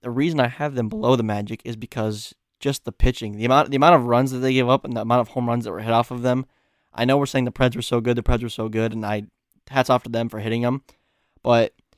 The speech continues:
whereas the Magic are keeping themselves in ball games right now 'cause their pitching is solid and they just need to hit the ball a little bit more, um,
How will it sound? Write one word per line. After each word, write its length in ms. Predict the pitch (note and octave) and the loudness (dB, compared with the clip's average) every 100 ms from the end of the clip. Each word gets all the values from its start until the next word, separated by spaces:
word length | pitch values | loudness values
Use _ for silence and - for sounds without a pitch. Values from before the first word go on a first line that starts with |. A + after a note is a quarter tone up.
| _ _ _ _ | _ _ _ _
whereas 260 | - C3+ C3+ | 2 2 4
the 60 | |
Magic 300 | B2+ C#3 F3 | 6 8 8
are 80 | D#3 | 2
keeping 340 | - D3+ - D3 | -4 -6 -2 -2
themselves 340 | B2+ C3+ B2+ | 0 0 0
in 80 | A2+ | 0
ball 180 | A2+ A#2 | 2 2
games 220 | A#2+ B2 | 0 0
right 100 | B2 | 0
now 160 | B2 | 0
'cause 140 | C3 B2+ | -2 -4
their 100 | A#2 | 2
pitching 300 | - - A#2+ | 2 2 -2
is 100 | A2 | -6
solid 280 | A2 A2 A#2+ | -2 -2 -2
and 80 | A2+ | -2
they 40 | |
just 120 | A#2 | -6
need 60 | A2+ | -8
to 80 | G#2+ | -10
hit 100 | A2+ | -10
the 80 | |
ball 220 | A2+ A2 A2+ | -4 -2 -2
a 20 | |
little 140 | A#2+ | -2
bit 100 | A#2+ | -6
more, 260 | A#2 B2+ C#3+ _ _ _ _ _ | -4 -4 -4 _ _ _ _ _
um, 400 | - A2 G#2+ G#2 | -8 -6 -6 -8